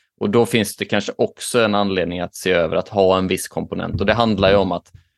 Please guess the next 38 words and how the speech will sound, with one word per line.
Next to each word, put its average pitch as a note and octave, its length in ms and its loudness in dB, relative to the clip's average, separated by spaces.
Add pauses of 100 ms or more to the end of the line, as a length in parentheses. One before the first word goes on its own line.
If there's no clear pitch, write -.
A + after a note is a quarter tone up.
(240)
minska G2+ 680 0
risken F2+ 440 -4
i F2 40 -8
portföljen F2 480 -2
något. F2 360 -4
Sova C3+ 420 2
lite A#2 220 0
bättre G#2+ 260 0
om G2 100 0
natten F#2+ 640 -4
om F#2+ 160 -2
det F#2+ 100 2
är F2+ 40 2
så - 140 -2
att F2 120 -4
man F2+ 160 -4
inte F2+ 200 -6
klarar F2 380 0
av F2+ 40 0
stora F#2 340 -2
svängningar, F2+ 540 -4
eller, F#2+ 380 0
eller F#2+ 300 2 (180)
att - 100 -8
det - 60 -6
finns G2 240 -4
en F#2 80 0
risk F#2 240 -4
att - 180 -6
man, F2 240 -4 (220)
eller F#2+ 140 -2
möjlighet F2+ 380 -2
för F#2 120 0
en F2 100 -2
att E2+ 80 -8
ta - 100 -4
ut F2 160 -6
pengarna, F2 500 -6